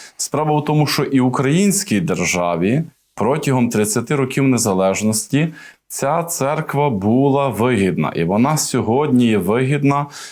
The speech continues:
також багатьом чиновникам у владних структурах. Зверніть увагу, що свого часу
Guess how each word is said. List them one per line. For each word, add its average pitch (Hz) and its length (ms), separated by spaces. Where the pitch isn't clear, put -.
також 127 340
багатьом 117 600
чиновникам 127 1040
у 117 260
владних 113 520
структурах. 104 640
Зверніть 131 400
увагу, 127 340
що - 140
свого 117 280
часу 127 480